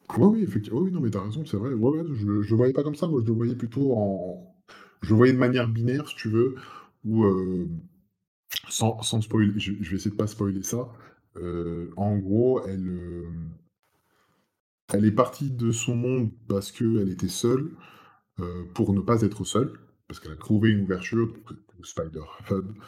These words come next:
ils appellent ça comme ça. Voilà, je, je spoil pas trop cette partie-là, parce qu'elle est quand même vachement importante, donc, euh, où il y a tout, où on voit, euh, vraiment comment ça fonctionne, euh, tout ce que chapeaute Miguel O'Hara, je, je veux pas trop le révéler ici. Euh, j'essaie de spoiler, mais pas trop spoiler non plus.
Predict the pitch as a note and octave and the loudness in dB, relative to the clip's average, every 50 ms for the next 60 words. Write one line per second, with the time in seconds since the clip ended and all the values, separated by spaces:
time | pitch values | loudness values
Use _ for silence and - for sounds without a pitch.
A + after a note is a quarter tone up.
0 | - - - - - _ - F#2+ D#2+ D2+ - D#2+ D#2 - E2 - - D#2 - - | -20 -20 -20 -20 -20 _ -12 -10 -10 -10 -12 -14 -14 -14 -14 -14 -12 -12 -10 -10
1 | F#2 F2+ F#2 F2 D2 D2 D2+ D2+ D2 D2 D2 - E2+ F2+ G2+ G2+ F#2+ - A#2+ G#2+ | -10 -10 -12 -14 -16 -18 -18 -18 -18 -18 -16 -10 -4 -2 -2 2 4 4 4 4
2 | A#2 A2+ A#2+ B2+ A#2 A#2 A2+ A2 G#2+ - - A#2+ C3+ C#3 G#2+ - - - E2+ E2 | 4 2 2 0 0 0 0 -2 -4 -2 -2 -2 0 0 -4 -6 -6 -8 -8 -6
3 | G#2 G#2 A2 G#2 F#2+ G2+ - - G#2+ G2+ G2 - - - A2 A2 E2+ E2 D#2+ E2 | -4 -4 -4 -4 -4 -6 -6 -6 -6 -6 -8 -10 -10 -10 -10 -10 -12 -14 -14 -16
4 | - - D2+ D2 - - - - - - - - _ - G2 F#2 F2+ E2+ E2 E2 | -16 -16 -16 -16 -18 -18 -18 -18 -16 -18 -18 -20 _ -10 -8 -6 -4 -6 -6 -6
5 | - G#2+ G#2 - - F2+ E2+ - F2 E2+ E2 D#2 D2+ F2 F2+ F2+ F2+ E2 D2+ D2 | -6 -6 -6 -6 -8 -10 -10 -10 -10 -10 -10 -10 -10 -10 -10 -8 -8 -10 -10 -12
6 | D2 D2+ D#2+ E2 F2+ F2+ F2+ F#2 - _ _ - - _ - G#2 G2 G2 G2+ - | -14 -14 -12 -12 -12 -12 -14 -16 -20 _ _ -20 -6 _ 2 2 2 2 0 -2
7 | F#2 - - F2 - - - G2 G2 G2 F#2 E2+ D#2+ D#2 D#2 D#2 D2+ C#2 D2 C#2+ | -6 -6 -10 -12 -10 -8 -6 -6 -6 -6 -8 -8 -10 -12 -14 -14 -16 -16 -18 -20
8 | - _ _ _ _ _ _ _ _ _ _ _ _ - - - A#2 - - - | -20 _ _ _ _ _ _ _ _ _ _ _ _ -14 -6 -4 -4 0 0 0
9 | G#2 - - G#2+ G2+ - A2+ A2 A2 G2+ F#2 F2+ F#2 F2 F2 F2+ E2+ D#2+ E2+ F#2+ | 2 2 2 2 2 2 0 0 0 -2 -4 -2 -4 -4 -4 -4 -4 -4 -4 -6
10 | G2 F#2 E2+ D#2+ D2 - - E2 E2+ E2 E2+ F2+ F2+ - - G2 F2+ E2 E2+ E2 | -6 -8 -10 -14 -18 -18 -14 -14 -12 -12 -12 -14 -14 -12 -10 -10 -10 -10 -10 -12
11 | D#2+ E2 E2 D#2+ D#2 D2+ - - A2 - - - A2+ - - - - _ _ _ | -14 -14 -14 -14 -14 -14 -12 -12 -12 -12 -12 -16 -20 -20 -20 -20 -20 _ _ _
12 | - - D#2 D#2+ D2+ D2 D#2 D2+ D2 C#2+ C#2 D2 C#2+ D2 - - - - E2+ E2+ | -18 -16 -14 -14 -14 -14 -14 -16 -16 -16 -18 -18 -16 -14 -14 -10 -8 -6 -6 -6
13 | D#2 - - F2+ F2+ F2 G2 F#2+ D#2+ - - D#2+ - - - - - E2 - D2+ | -8 -4 -4 0 0 0 0 0 -4 -8 -12 -14 -14 -14 -14 -12 -10 -10 -10 -10
14 | C#2+ - C2+ - - | -12 -14 -14 -14 -14